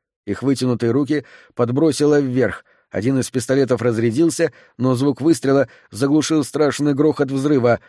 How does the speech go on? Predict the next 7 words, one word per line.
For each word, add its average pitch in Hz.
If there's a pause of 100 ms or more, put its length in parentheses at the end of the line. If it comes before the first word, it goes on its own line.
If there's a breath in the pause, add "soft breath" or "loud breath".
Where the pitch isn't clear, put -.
(160 soft breath)
а 101
затем 120
охранники 139
тоже 127
полетели, 151 (220 soft breath)
кувыркаясь 127
назад, 117